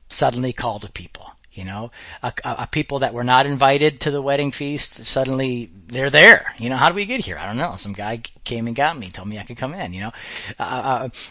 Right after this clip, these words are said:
a people that had no, no right to even go near the vineyard, suddenly they were put in, put over the vineyard and, because they were gonna give the owner the fruits of it.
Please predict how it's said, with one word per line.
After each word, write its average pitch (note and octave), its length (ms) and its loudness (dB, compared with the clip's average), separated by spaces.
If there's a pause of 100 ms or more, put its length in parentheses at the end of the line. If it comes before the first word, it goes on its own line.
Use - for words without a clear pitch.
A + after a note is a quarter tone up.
a C3 60 -10
people D3+ 320 -2
that C#3 340 2
had B2+ 240 0
no, C#3 220 0
no D#3 480 0
right D3 400 0
to D#3 100 -6
even C#3 280 -6
go C#3 120 0
near C#3+ 240 0
the F3+ 120 0
vineyard, F#3 440 0
suddenly D#3 560 2
they C#3+ 260 -2
were D3+ 240 0
put D#3 240 -2
in, C#3+ 140 -2
put D3+ 220 -4
over D3 240 0
the B2 120 -4
vineyard C3 400 -2
and, B2 220 -4
because B2+ 300 -2
they B2+ 160 0
were B2 100 -4
gonna A#2 200 -4
give A#2+ 340 -6 (400)
the B2 240 -4
owner B2+ 500 -2
the A#2+ 80 -10
fruits C3 420 -4
of A#2 160 -4
it. - 140 -14